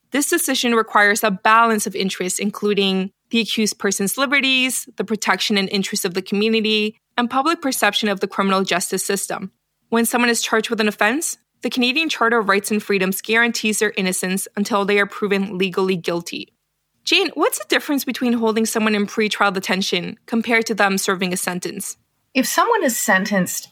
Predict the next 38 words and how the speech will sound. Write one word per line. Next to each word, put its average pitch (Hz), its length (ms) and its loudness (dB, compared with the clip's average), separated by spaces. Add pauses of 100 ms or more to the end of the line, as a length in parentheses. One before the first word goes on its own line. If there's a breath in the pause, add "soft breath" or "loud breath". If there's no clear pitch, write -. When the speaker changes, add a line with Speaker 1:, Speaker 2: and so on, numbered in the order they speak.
(100)
Speaker 2:
and 196 160 2
serving 202 520 0
a 175 40 2
term 175 360 0
of 165 100 -2
imprisonment, 147 800 -4 (200)
they've 254 220 0
been 277 160 2
found 180 540 2
guilty 151 380 -2
of 143 100 0
an 139 80 -4
offense. 127 680 -4
They've 156 200 -4
either 147 580 0
pled 196 280 0
guilty 190 360 -2
to 170 160 -8
doing 226 360 0
it - 400 -4
or 156 200 0
were 147 180 -2
convicted 180 540 -6
at 170 140 0
a 151 60 -2
trial. 170 520 2 (460)
If 180 120 -4
you're 370 240 6
a, 220 200 2 (260)
in 220 140 2
prison 226 340 2
as 180 140 2
a 180 80 0
remand 220 640 2
prisoner, 240 420 2
you're 240 380 2
legally 202 760 -2
innocent. 180 600 -2